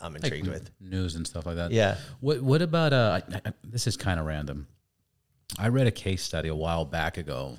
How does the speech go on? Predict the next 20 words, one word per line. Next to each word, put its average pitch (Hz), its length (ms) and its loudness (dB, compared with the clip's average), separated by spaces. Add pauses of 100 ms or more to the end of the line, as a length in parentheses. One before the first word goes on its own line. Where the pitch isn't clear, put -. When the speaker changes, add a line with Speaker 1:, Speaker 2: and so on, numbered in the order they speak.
(100)
Speaker 2:
and 90 140 -6
it 90 80 -2
was, 92 200 2
uh, 82 340 -2 (100)
it 95 120 -4
was 90 360 -4
a 87 80 -8
famous 156 520 0
restaurant. 90 500 -2
I 85 60 -2
believe 92 220 -2
it 90 40 -2
was 82 120 -2
in 82 120 -4
New 90 80 -2
York, 85 420 -4 (560)
and 104 320 2
it 120 160 0
started, 156 640 4 (380)
it, - 180 -10